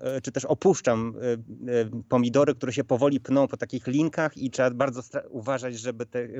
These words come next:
tych kruchych łodych nie połamać. I to właśnie w tej chwili robię.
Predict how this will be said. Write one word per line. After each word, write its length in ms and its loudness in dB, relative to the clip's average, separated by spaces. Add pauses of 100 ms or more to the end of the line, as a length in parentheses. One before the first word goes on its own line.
(160)
tych 200 -10
kruchych 500 -2
łodych 340 4
nie 100 2
połamać. 600 2 (580)
I 60 -10
to 100 2
właśnie 260 -2
w 40 -20
tej 100 -4
chwili 240 -2
robię. 320 0